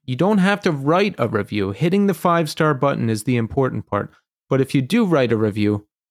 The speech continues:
I'll read it at the end of the show. Shirts. We have shirts for sale at Death Wish Inc. We've got a long sleeve option and a variety of t-shirts.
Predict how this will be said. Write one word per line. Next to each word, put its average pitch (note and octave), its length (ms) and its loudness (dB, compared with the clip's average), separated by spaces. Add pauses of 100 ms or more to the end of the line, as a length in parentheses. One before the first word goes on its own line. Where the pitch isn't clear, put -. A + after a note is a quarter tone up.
(120)
I'll A#2 100 2
read B2+ 240 2
it C3+ 220 -2
at A2+ 160 -2
the A2 120 0
end A2 140 2
of A2 120 -4
the A2 80 0
show. F#2+ 340 -4 (440)
Shirts. - 640 -2 (580)
We C3+ 100 0
have C#3 180 0
shirts E3 320 0
for E3+ 160 0
sale D3+ 560 0
at A2+ 200 -2
Death C3 280 0
Wish C#3 240 0
Inc. A2+ 320 -4 (500)
We've B2 140 -2
got C3 160 2
a B2 40 2
long C#3 280 2
sleeve D#3 320 0
option C3+ 640 -2
and F3 180 2
a F3+ 60 4
variety D3 500 2
of A#2 120 -2
t-shirts. A2+ 580 -4